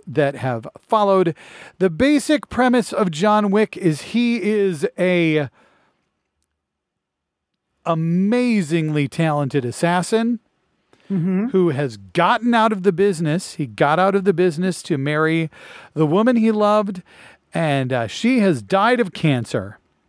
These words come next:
Speaker 1: She's
Speaker 2: Mm-hmm.
Speaker 1: dead
Speaker 2: Womp
Speaker 1: when
Speaker 2: womp.
Speaker 1: she's dead when the first John Wick starts.
Speaker 2: Fridged before the beginning.
Speaker 1: Fridged before the beginning.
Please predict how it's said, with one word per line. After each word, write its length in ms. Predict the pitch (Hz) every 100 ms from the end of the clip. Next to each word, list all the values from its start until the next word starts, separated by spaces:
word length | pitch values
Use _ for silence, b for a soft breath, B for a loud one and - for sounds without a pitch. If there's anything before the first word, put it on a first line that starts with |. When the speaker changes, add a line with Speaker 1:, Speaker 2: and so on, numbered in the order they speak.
| _ _ _ _
Speaker 1:
She's 280 | - 170 135
Speaker 2:
Mm-hmm. 200 | 165 175
Speaker 1:
dead 240 | 226 220 247
Speaker 2:
Womp 180 | 294 311
Speaker 1:
when 260 | 151 139
Speaker 2:
womp. 540 | 160 196 185 190 190 196 -
Speaker 1:
she's 280 | - 147 113
dead 420 | - 208 247 240
when 260 | 165 165 147
the 100 | 143
first 380 | - 196 175
John 300 | - 190 190
Wick 180 | 180 151
starts. 600 | - 196 220 254 - - _ b b b b b
Speaker 2:
Fridged 440 | - 202 233 190 170
before 340 | 165 226 240
the 80 | 226
beginning. 460 | 214 151 135 143 131
Speaker 1:
Fridged 400 | 196 226 185 185
before 280 | 139 220 214
the 60 |
beginning. 480 | 190 190 196 196